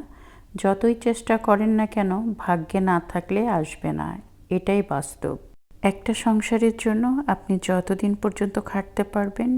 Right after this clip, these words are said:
ঠিক ততদিন পর্যন্ত সেই সংসারে আপনার কদর থাকবে, আপনার কথার মূল্য থাকবে। একটা সময় যখন আর আগের মতো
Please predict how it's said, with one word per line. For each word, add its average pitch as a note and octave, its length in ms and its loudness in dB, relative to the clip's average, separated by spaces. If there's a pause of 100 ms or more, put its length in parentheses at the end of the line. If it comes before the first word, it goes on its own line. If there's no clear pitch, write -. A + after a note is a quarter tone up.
(120)
ঠিক - 160 -6 (100)
ততদিন F#3+ 520 0
পর্যন্ত G#3 540 -4 (180)
সেই G3 320 -6
সংসারে F#3 540 -4
আপনার F3 340 -4 (100)
কদর F3 320 -2 (100)
থাকবে, - 420 -4 (760)
আপনার F3 420 4 (340)
কথার F3 500 4
মূল্য F#3 280 4 (140)
থাকবে। E3+ 420 -6 (540)
একটা F3+ 280 0
সময় F#3 360 2
যখন F#3 320 0 (220)
আর F#3 240 4
আগের F3 340 2
মতো F3 280 0